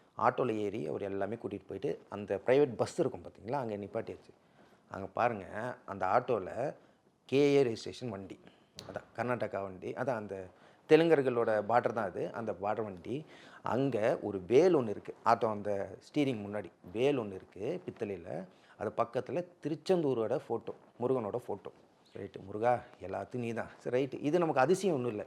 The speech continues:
நம்ம எப்பயுமே கூட இருக்கறனால இது ஒரு ஹிண்ட் தான். சரி, ரைட்டு முருகா அப்படின்னு சொல்லிட்டு அவருக்கு போய் நான் கேஷ் கொடுக்கறதுக்கு ரெடி, எ-, எடுத்து சொல்றேன். "இந்தாங்க ஐயா" அப்படின்னு சொல்லிட்டு அவர் தமிழ்ல பேசுறாரு. அப்போ கொஞ்சம்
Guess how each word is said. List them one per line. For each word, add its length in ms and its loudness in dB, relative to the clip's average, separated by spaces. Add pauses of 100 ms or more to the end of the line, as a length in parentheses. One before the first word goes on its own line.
நம்ம 160 -6
எப்பயுமே 460 2 (160)
கூட 220 0
இருக்கறனால 400 -2 (460)
இது 200 8
ஒரு 160 12
ஹிண்ட் 280 2
தான். 180 0
சரி, 200 -4
ரைட்டு 240 0
முருகா 300 -2
அப்படின்னு 220 -6
சொல்லிட்டு 340 -6 (240)
அவருக்கு 340 -2
போய் 180 -2
நான் 220 -6
கேஷ் 320 2
கொடுக்கறதுக்கு 460 -4
ரெடி, 160 -4
எ-, 200 -4
எடுத்து 280 -6
சொல்றேன். 340 -10 (580)
"இந்தாங்க 320 4
ஐயா" 160 2
அப்படின்னு 320 -8
சொல்லிட்டு 260 -8 (500)
அவர் 280 -4
தமிழ்ல 280 -6
பேசுறாரு. 420 -16 (1000)
அப்போ 240 -12 (160)
கொஞ்சம் 420 -2